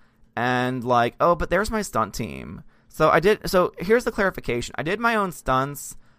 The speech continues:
on Avengers Endgame, but here I had a stunt team because the stunts were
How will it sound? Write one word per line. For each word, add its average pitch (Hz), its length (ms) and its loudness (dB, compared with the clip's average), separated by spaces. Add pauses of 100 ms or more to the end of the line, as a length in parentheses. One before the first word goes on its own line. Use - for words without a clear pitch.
(180)
on 127 680 2 (320)
Avengers 127 380 -2
Endgame, 85 640 -4 (320)
but - 160 -2
here 151 580 2
I 123 60 4
had 127 120 0
a 113 60 -2
stunt 135 340 -4
team 98 300 -14
because 127 260 -2
the 131 60 -8
stunts 160 320 -2
were 139 320 2